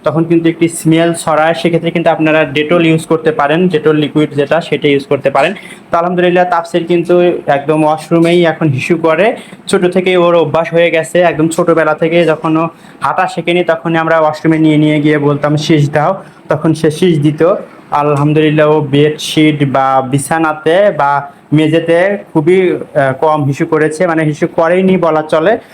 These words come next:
আর এভাবেই কিন্তু আমাদের বাসাটাও পরিষ্কার করা সহজ হয়ে যায়।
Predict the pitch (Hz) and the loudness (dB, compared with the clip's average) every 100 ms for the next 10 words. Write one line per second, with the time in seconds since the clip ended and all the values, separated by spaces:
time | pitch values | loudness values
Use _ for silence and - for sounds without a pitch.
0 | - _ _ 151 147 147 156 160 170 175 | -20 _ _ 0 0 0 0 0 0 0
1 | 175 175 175 165 156 165 151 139 160 165 | 0 0 0 0 0 -2 -2 -4 -4 -2
2 | 165 160 151 - 147 143 143 147 143 151 | 0 0 -2 -4 -2 0 -2 -2 -2 0
3 | 147 135 143 143 151 | 0 2 2 2 0